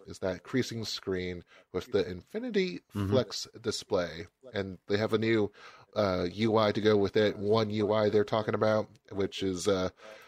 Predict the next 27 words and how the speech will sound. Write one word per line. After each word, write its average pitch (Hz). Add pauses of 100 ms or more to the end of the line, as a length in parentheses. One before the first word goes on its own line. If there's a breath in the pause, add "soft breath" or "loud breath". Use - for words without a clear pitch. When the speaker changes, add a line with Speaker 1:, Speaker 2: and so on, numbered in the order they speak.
(100)
Speaker 1:
introduces 135
a 120
new 127
paradigm, 110
and 101
that's 104
the 92
action 123
area. 123
There's, 107
like, 98
an 101
action 104
area 104
at 98
the -
bottom 107
of 117
the 113
screen 120
because, 95
of 90
course, 98 (440 loud breath)
um, 87 (400)
you 104
can't 110
really 101